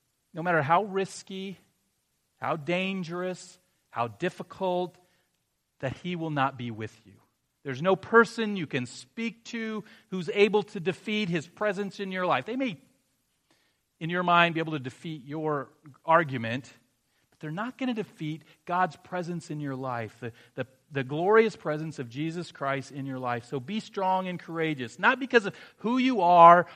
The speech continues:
or all you know or all you've studied, but what he can accomplish. But because of God's presence in your life,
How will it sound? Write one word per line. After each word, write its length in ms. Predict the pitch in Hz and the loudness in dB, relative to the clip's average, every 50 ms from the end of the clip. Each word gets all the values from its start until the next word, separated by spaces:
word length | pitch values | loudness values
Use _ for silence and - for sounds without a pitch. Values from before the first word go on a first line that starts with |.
| - - | -10 -6
or 280 | 131 123 120 117 139 - | -4 -4 -4 -6 -6 -2
all 240 | 143 151 190 226 254 | 0 2 4 4 4
you 160 | 254 269 262 | 2 2 0
know 720 | 233 208 190 185 190 196 196 196 190 190 185 190 202 - - - _ _ - | 2 2 4 6 6 6 6 4 4 2 2 2 0 -2 -6 -18 _ _ -8
or 100 | 127 135 | -8 -4
all 280 | 143 156 165 208 233 247 | 0 2 2 4 2 2
you've 160 | 269 240 - | 0 -2 -6
studied, 680 | - - 226 214 208 202 208 202 202 202 202 180 170 - _ _ _ _ _ _ _ _ _ _ _ _ _ _ _ _ _ _ _ _ _ _ _ _ _ _ _ _ _ _ _ _ _ _ _ _ _ _ _ _ _ _ _ _ _ _ _ _ _ _ _ - | -6 2 6 8 8 8 8 4 -2 -4 -4 -6 -10 -14 _ _ _ _ _ _ _ _ _ _ _ _ _ _ _ _ _ _ _ _ _ _ _ _ _ _ _ _ _ _ _ _ _ _ _ _ _ _ _ _ _ _ _ _ _ _ _ _ _ _ _ -16
but 200 | 160 151 151 156 | -16 -16 -10 -8
what 140 | 156 160 - | -8 -8 -8
he 280 | - - 214 233 240 233 | -8 -6 -4 -2 -2 -2
can 160 | - 185 151 | -2 -4 -4
accomplish. 720 | 131 - - 127 117 107 98 - - 92 - - - - _ | -4 -4 -6 -6 -6 -6 -8 -10 -16 -20 -20 -20 -20 -16 _
But 100 | 147 143 | -12 -10
because 240 | 147 151 - 175 160 | -10 -10 -10 -10 -10
of 140 | 151 131 127 | -10 -10 -6
God's 320 | 160 180 175 175 143 - | -4 -2 -2 -2 -2 -4
presence 520 | - - - 196 208 185 202 190 170 - - | -10 -10 -6 -4 -4 -4 -4 -6 -10 -10 -12
in 60 | 165 | -12
your 140 | 156 151 151 | -10 -10 -8
life, 440 | 147 151 147 143 135 123 113 - | -6 -4 -4 -4 -4 -6 -8 -12